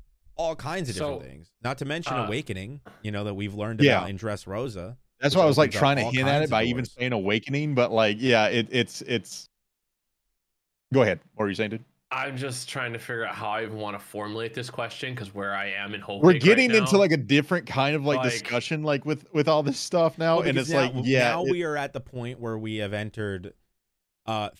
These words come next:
Speaker 1: Theory Town because of
Speaker 3: Yeah.
Speaker 1: where all three of us are at. And like I said, I, I, I cannot put into words. If, if, if you guys were caught up with me right now,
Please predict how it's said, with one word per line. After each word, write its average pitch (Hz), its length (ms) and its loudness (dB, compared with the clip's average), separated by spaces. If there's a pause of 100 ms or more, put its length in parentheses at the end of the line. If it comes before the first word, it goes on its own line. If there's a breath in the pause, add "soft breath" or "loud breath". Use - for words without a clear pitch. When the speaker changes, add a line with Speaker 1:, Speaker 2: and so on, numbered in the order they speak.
Speaker 1:
Theory 107 500 -6 (300)
Town 139 460 -6
because 113 500 -8
of 110 180 -4
Speaker 3:
Yeah. 127 380 6
Speaker 1:
where 95 80 2
all 101 160 -2
three 104 260 -10
of 101 140 -8
us 95 120 -10
are 90 120 -10
at. 87 260 -12 (540)
And 135 140 -8
like 156 180 -4
I 156 80 -4
said, 123 340 -6
I, 117 160 -4
I, 117 160 -4 (160)
I 120 80 -4
cannot 139 380 -6
put 143 120 -10
into 110 140 -6
words. 107 480 -8 (480)
If, 156 320 -6
if, 143 300 -8
if 123 200 -6
you 139 340 -6
guys 160 360 -4
were 127 300 -4
caught 120 300 -4
up 110 180 -6
with 131 160 -6
me 143 240 -8 (260)
right 123 240 -6
now, 127 400 -8